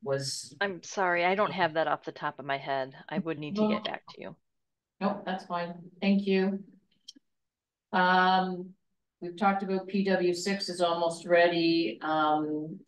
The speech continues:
Speaker 1: to come online. Um, the well was being connected to the existing treatment system in order to bring it online. So that's what, what was going on for the April report.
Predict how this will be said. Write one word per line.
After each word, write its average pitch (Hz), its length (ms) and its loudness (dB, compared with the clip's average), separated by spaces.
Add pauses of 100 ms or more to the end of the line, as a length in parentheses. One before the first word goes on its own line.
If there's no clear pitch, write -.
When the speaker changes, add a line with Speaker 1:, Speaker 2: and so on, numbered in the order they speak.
Speaker 1:
to 160 440 -2
come 160 140 0
online. 165 840 4
Um, 147 240 -4
the 147 80 -4
well 160 260 4
was 160 160 -6
being 151 320 -10
connected 151 440 -8
to 156 140 -12
the 151 120 -8
existing 151 460 -12
treatment 170 360 -10
system 151 560 -10 (140)
in 151 120 -6
order 151 280 -2
to 131 120 -8
bring 135 220 0
it 127 100 2
online. 117 380 0
So 131 140 -2
that's 131 260 4
what, - 100 -12
what 131 180 -4 (140)
was 135 180 -10
going 135 280 -2
on 127 220 0
for 120 420 -8
the 131 140 0
April 147 260 0
report. 147 680 0